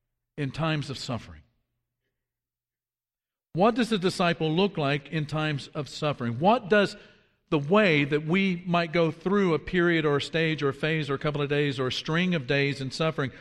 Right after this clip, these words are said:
what does it say or what can it say about God? Now, the reason this is really important is because, uh, for a lot of us,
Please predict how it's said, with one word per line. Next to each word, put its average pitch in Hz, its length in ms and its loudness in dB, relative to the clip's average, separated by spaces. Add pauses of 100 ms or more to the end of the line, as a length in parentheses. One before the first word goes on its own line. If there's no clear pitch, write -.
(180)
what 196 220 4
does 202 180 -2
it 175 100 -4
say 170 160 0
or 160 80 2
what 160 220 0
can 170 180 0
it 156 160 -2
say 208 540 -2 (340)
about 151 360 0
God? 123 340 -4 (1400)
Now, 160 120 2
the 165 80 2
reason 233 440 2
this 170 180 0
is 143 100 -6
really 165 220 0
important 151 420 -2
is - 40 -18
because, 160 400 -2 (260)
uh, 151 120 -4 (140)
for 175 140 4
a 156 60 6
lot 226 240 4
of 175 100 2
us, 147 300 2